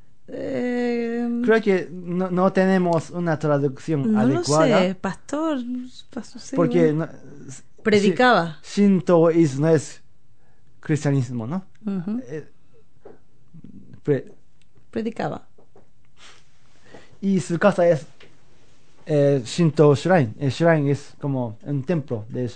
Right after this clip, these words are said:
Speaker 2: de Shinto.
Speaker 1: ¿En serio?
Speaker 2: Mm.
Speaker 1: ¿Esa es la abuela paterna o materna?
Speaker 2: Eh, paterna.
Speaker 1: Ok.
Speaker 2: Mm. Y cuando, eh, ¿no? Ella,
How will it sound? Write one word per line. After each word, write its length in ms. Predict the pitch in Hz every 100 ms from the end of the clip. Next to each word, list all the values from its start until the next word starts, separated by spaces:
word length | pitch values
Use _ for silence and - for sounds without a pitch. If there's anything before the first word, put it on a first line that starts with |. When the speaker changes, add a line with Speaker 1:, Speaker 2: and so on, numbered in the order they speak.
| -
Speaker 2:
de 160 | 131
Shinto. 400 | 127 170 135 107 - - -
Speaker 1:
¿En 140 | 175
serio? 540 | - 226 381 285 156 143
Speaker 2:
Mm. 180 | 160 110 - - - - - - - -
Speaker 1:
¿Esa 180 | 180 233
es 40 |
la 60 | 226
abuela 260 | 233 240
paterna 380 | 220 202 254 320
o 40 | 285
materna? 540 | 185 185 175 170 147 -
Speaker 2:
Eh, 320 | 127 120 120
paterna. 460 | 139 135 120 113 95 - - -
Speaker 1:
Ok. 200 | - - -
Speaker 2:
Mm. 240 | 147 131 101 107 - - - - - - - - - - - - - -
Y 140 | 175 156
cuando, 360 | 180 170 165
eh, 120 | 165 160
¿no? 260 | 190 196 - -
Ella, 400 | 196 196 185 -